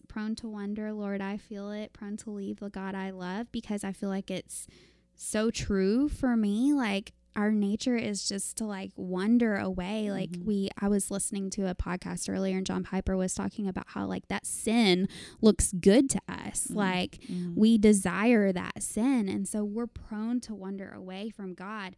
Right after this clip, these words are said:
Speaker 1: But each and every time we come back to him, he accepts us with open arms, just like he did the Israelites,
Speaker 2: Mm-hmm.
Speaker 1: just like in the story of the prodigal son, like his dad did.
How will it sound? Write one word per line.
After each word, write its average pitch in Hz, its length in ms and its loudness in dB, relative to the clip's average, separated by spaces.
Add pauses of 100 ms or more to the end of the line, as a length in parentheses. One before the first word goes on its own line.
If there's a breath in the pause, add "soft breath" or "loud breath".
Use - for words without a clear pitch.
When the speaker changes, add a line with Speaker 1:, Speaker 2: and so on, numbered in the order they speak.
Speaker 1:
But 220 200 -10
each 240 280 -4
and 269 100 4
every 247 300 -2
time 240 500 -2
we 262 100 -2
come 262 200 0
back 220 240 -6
to - 100 -8
him, 285 220 0
he 247 160 -2
accepts - 400 -14
us 196 160 -10
with 190 200 -12
open 185 280 -8
arms, 170 280 -6
just - 220 -8
like 226 140 -4
he 247 100 -4
did 240 160 -2
the - 100 -8
Israelites, 190 760 -2
Speaker 2:
Mm-hmm. 185 80 -2
Speaker 1:
just 190 200 -2
like 202 180 -6
in 208 100 -2
the 208 80 -4
story 190 280 -4
of 185 80 -4
the 196 80 -6
prodigal 180 460 -8
son, 175 520 -10
like 208 180 -16
his 196 180 -12
dad 180 280 -12
did. 170 300 -12